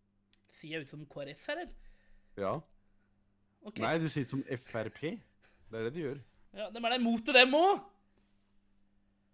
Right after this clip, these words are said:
Speaker 2: Ja. Så
Speaker 1: K-,
Speaker 2: det er problemet.
Speaker 1: K R F og det der abortpisset dems.
Speaker 2: Ja, så du mener at kvinner skal ta,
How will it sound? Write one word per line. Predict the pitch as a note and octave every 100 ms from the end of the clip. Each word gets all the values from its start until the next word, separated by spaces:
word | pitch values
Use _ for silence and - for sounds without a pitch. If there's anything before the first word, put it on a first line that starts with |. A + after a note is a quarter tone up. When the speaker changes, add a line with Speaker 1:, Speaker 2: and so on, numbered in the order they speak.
| _ _ _ _ _ _ -
Speaker 2:
Ja. | E3+ E4 D#4+ _ _ _ _ _ _ _ _ _ _ -
Så |
Speaker 1:
K-, | C#4+
Speaker 2:
det | F#3+
er | F3
problemet. | F#3 D3+ D#3 A#3
Speaker 1:
K | A#3+
R | C4+
F | G3+ -
og | B3
det | A#3
der | A3
abortpisset | A3+ E3 E3 - - - A3 - B3
dems. | A#3+ G3 - - _ _ _ _ _ _ _ _ _ _ _ _ _ _ A#2
Speaker 2:
Ja, | A2+
så | G#2+ B2+
du | C#3
mener | B2+ A2
at | A2
kvinner | - A2+ F#2+
skal | - A2
ta, | G2+ G2+